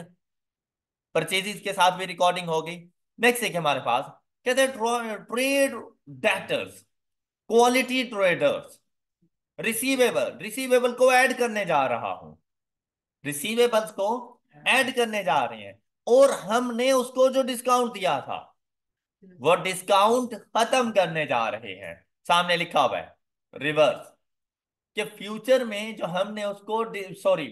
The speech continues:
past में जो हमने उसको discount allow किया था अपने receivables को, वो discount अब खत्म करने जा रहे हैं। बात समझ आ गई है?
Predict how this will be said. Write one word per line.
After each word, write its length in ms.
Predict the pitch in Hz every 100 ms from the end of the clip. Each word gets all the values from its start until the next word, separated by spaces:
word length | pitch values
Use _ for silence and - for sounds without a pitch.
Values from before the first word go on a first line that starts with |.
| -
past 400 | 180 180 220 - 233
में 440 | 185 190 208 - _ _
जो 80 | 185
हमने 360 | 165 202 220 220
उसको 340 | 202 - 220 226
discount 680 | 202 190 - 196 240 269 247
allow 340 | 220 175 165
किया 300 | 165 156 147 147
था 160 | 147
अपने 260 | 139 151 151
receivables 680 | 139 147 143 135 127 131 110
को, 360 | 135 170 - _ _ -
वो 180 | 160 208
discount 840 | 175 180 175 190 180 220 254 240
अब 460 | - - 208 233 254 262 220 - _ 190
खत्म 280 | 190 175 127
करने 300 | 113 113 107
जा 160 | 95
रहे 200 | 78 -
हैं। 180 | 76 _ _ _ _ _ _ _ _ _ _ _ _ _ _ 123
बात 300 | 123 175 196
समझ 220 | 226 220
आ 120 | 208
गई 120 | 226 196
है? 160 | 104